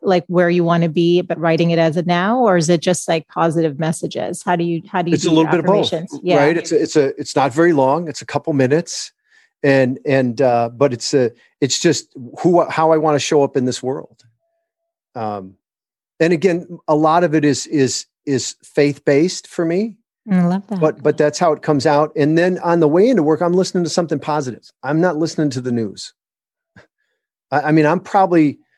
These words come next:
Speaker 2: I'm probably pretty ignorant in what's going on in the world day to day,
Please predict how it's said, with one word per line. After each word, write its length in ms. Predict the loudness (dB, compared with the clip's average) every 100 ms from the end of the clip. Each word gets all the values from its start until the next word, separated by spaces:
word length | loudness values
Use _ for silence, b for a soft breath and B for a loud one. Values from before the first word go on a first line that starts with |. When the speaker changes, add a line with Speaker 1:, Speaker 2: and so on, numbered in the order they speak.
| _ -14
Speaker 2:
I'm 60 | -10
probably 300 | -2 0 0
pretty 320 | 0 2 2
ignorant 380 | 2 2 2 2
in 140 | -2
what's 200 | -2 -2
going 220 | 0 0 2
on 60 |
in 60 | 2
the 60 | 0
world 360 | 2 0 0
day 180 | 0 2
to 80 | 2
day, 500 | 0 0 0 0 -4